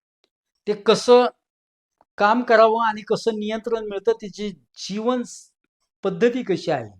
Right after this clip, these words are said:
ह्या सगळ्या विषयावर आपण संवाद साधण्याचा प्रयत्न करतोय. माझी विनंती आहे की व्हिडिओ नक्की मोठा होईल, पण नेमकेपणानं ऐका, त्याच्या स्टेजेस समजून घ्या.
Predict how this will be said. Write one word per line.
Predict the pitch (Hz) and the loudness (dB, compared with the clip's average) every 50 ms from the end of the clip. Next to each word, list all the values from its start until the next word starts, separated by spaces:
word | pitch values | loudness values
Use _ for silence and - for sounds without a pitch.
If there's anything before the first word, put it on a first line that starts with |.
| _ _ _ _ _ _ _ _ _ _ _ - | _ _ _ _ _ _ _ _ _ _ _ -6
ह्या | 196 190 | -6 -4
सगळ्या | 190 - - - 196 175 208 233 262 | -4 -6 -6 -6 -2 4 8 8 10
विषयावर | 269 247 - - 233 208 202 | 10 8 6 -2 -6 -6 -6
आपण | 196 196 202 | -8 -10 -12
संवाद | 185 - - 170 151 160 165 | -14 -10 -8 -8 -6 -6 -8
साधण्याचा | 160 - 165 151 147 147 147 147 | -8 -10 -12 -12 -12 -12 -14 -14
प्रयत्न | - - 131 127 139 143 | -12 -12 -12 -10 -10 -10
करतोय. | - 139 131 - - 190 | -10 -12 -12 -10 -10 -8
माझी | 180 160 139 120 135 | -8 -8 -8 -10 -10
विनंती | 131 139 156 202 202 160 - | -10 -8 -6 -6 -8 -8 -12
आहे | - - _ _ _ _ _ _ _ _ _ _ _ _ _ _ _ | -16 -20 _ _ _ _ _ _ _ _ _ _ _ _ _ _ _
की | - 147 151 156 156 147 131 127 _ - | -4 -2 0 0 0 -2 -2 -6 _ -10
व्हिडिओ | 127 127 147 151 151 156 - | -6 -4 -4 -4 -4 -6 -8
नक्की | 143 143 151 - _ - 196 | -10 -10 -12 -12 _ -12 -10
मोठा | 185 170 160 151 180 | -8 -8 -6 -4 -4
होईल, | 170 156 175 180 180 - _ _ _ _ _ _ - | -4 -4 -6 -8 -12 -14 _ _ _ _ _ _ 2
पण | 190 180 143 110 92 - - _ _ _ _ _ _ _ _ _ _ _ _ _ _ _ - | 2 4 4 2 -2 -12 -20 _ _ _ _ _ _ _ _ _ _ _ _ _ _ _ -8
नेमकेपणानं | 123 135 151 156 151 175 165 - 135 120 127 127 120 117 | -4 -4 -4 -4 -4 -8 -10 -10 -10 -12 -12 -14 -16 -18
ऐका, | 117 113 _ - 156 156 | -20 -18 _ -12 -12 -12
त्याच्या | 156 _ - 113 120 - | -14 _ -18 -18 -18 -18
स्टेजेस | - - _ - 143 143 143 180 196 185 - | -20 -16 _ -8 -8 -8 -8 -8 -12 -12 -14
समजून | - 135 120 110 120 120 113 | -16 -16 -16 -16 -16 -18 -18
घ्या. | 110 135 135 156 | -18 -18 -20 -20